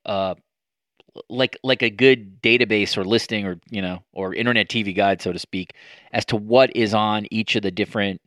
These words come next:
streaming platforms and the when. So I think conceptually or philosophically, there's a demand for that product. Um, you know, streaming has gotten essentially way too expensive, I feel like, for the average fan if you want everything. And in many times you don't know exactly where,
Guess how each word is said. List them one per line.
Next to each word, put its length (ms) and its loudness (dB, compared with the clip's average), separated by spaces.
streaming 400 -2
platforms 680 -6
and 160 -4
the 60 -4
when. 440 -6
So 140 0
I 40 6
think 240 0
conceptually 580 2
or 60 4
philosophically, 680 2
there's 240 4
a 60 4
demand 560 -2
for 180 2
that 400 2
product. 640 0
Um, 500 -6
you 120 -14
know, 60 -12
streaming 340 -4
has 100 -6
gotten 380 -6
essentially 360 -8
way 180 2
too 120 -4
expensive, 400 -4
I 80 -6
feel 160 -6
like, 140 -4
for 100 -10
the 120 0
average 240 -2
fan 120 -2
if 120 -10
you 80 -6
want 180 -4
everything. 580 -4
And 120 -8
in 80 -2
many 180 0
times 300 0
you 60 -6
don't 200 0
know 160 2
exactly 420 0
where, 400 2